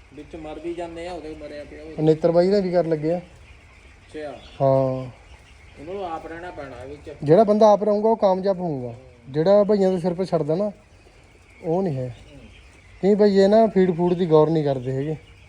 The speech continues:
Speaker 1: ਪਾਣੀ ਵੀ,
Speaker 2: ਆ ਦੇ।
Speaker 1: ਫੀਡ ਦੀ ਦਵਾਈ ਵੀ, ਇਹਨੂੰ ਦਵਾਈ ਵੀ ਪੀਣੀ ਆ।
Speaker 2: ਆ ਦੇਖ ਕਿੱਕਣਾ ਬੈਠੇ ਆ। ਆ ਦੇ ਇੱਥੇ ਦੇ, ਇੱਥੇ ਦੇ ਆਉਂਦਾ ਪਾਣੀ ਆ ਦੇ।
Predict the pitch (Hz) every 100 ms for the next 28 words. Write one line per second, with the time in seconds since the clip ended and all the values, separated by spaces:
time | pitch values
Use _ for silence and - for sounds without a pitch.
0 | - 139 143 156 156 160 147 139 131 131
1 | 151 151 160 147 143 151 160 175 180 202
2 | 151 143 143 156 175 180 180 180 170 139
3 | 147 135 131 - 151 139 135 139 139 -
4 | - - - - - - - - - -
5 | - 151 143 160 151 165 156 156 151 175
6 | 170 139 131 131 135 131 120